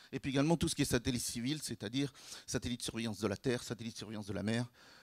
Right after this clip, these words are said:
euh, satellite d'observation, euh, et tous les instruments scientifiques qui sont à bord de la station spatiale orbitale ou qui sont sur les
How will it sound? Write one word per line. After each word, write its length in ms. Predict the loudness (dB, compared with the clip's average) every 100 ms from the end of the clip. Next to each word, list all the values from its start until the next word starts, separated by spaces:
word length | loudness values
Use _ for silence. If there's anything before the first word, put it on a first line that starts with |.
| -6 0
euh, 580 | 4 6 6 4 2
satellite 400 | 2 0 2 2
d'observation, 680 | 2 2 0 0 0 0 -2 -6 _ -20 -20 -8 -4
euh, 220 | -2 2
et 100 | 2
tous 120 | 2
les 160 | 2 2
instruments 480 | 0 0 0 0 0
scientifiques 680 | -2 -2 -4 -4 -6 -8 -12
qui 80 | -6
sont 280 | -2 0 0
à 60 | 4
bord 220 | 4 4
de 80 | -2
la 80 |
station 280 | -2 -6 -8
spatiale 320 | -6 -4 -2
orbitale 480 | -2 -4 -4 -4 -4 -10 -16 -12 -8
ou 80 |
qui 140 | -4 -2
sont 180 | 0 0
sur 320 | 2 2 4
les 300 | 4 4